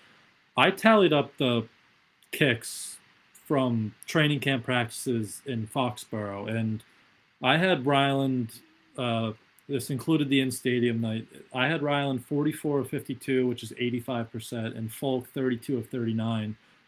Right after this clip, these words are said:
which is eighty-two percent. So I get Folk's been, like, Mister Consistent here, but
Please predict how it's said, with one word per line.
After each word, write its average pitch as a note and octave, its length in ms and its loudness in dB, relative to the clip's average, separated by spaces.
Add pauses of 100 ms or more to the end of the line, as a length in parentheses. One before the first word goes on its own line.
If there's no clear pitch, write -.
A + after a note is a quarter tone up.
which A2+ 100 -8
is A2+ 120 -2
eighty-two B2 400 0
percent. G2+ 500 -10
So A2+ 380 -4 (720)
I B2 80 2
get E3+ 180 4
Folk's F3+ 360 4
been, C#3+ 400 0
like, B2+ 240 -2
Mister C#3 260 -2
Consistent A#2 640 -6
here, G#2+ 180 -4
but G#2+ 240 -4